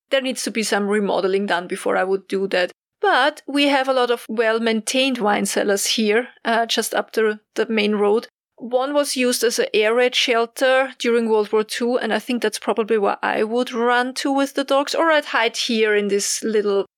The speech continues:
space under, under the staircase. If you'd asked me three years ago, I would have laughed about the idea of a tornado here, but just two years ago, there was a tornado taking down roofs not far from here, mostly hit villages across the border in Czech Republic,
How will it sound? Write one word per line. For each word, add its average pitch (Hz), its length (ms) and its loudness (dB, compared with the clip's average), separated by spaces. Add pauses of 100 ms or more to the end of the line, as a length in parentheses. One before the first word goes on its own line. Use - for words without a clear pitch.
space - 560 -2
under, 196 460 -2
under 208 180 -2
the 202 80 0
staircase. 208 720 -2 (720)
If 311 200 0
you'd 403 180 0
asked 269 320 0
me 311 100 -4
three 277 240 -4
years 233 320 0
ago, 254 220 2
I - 20 2
would 226 160 0
have 233 160 -10
laughed 190 400 0
about 220 280 -2
the 220 100 0
idea 208 340 -2
of 208 120 -4
a 214 40 -4
tornado 196 580 -2
here, 262 440 0
but 294 640 0 (240)
just 247 340 -2
two 277 200 -2
years 254 300 2
ago, 240 220 0
there 220 160 0
was 220 400 0
a 320 80 0
tornado 220 520 0
taking 220 440 -2
down 208 220 2
roofs 220 560 0
not 214 180 0
far 185 240 0
from 220 220 -2
here, 226 280 2
mostly 220 460 0
hit 208 160 -2
villages 208 460 0
across - 320 -2
the 214 100 -2
border 190 340 0
in 196 120 0
Czech - 260 -2
Republic, 214 600 -2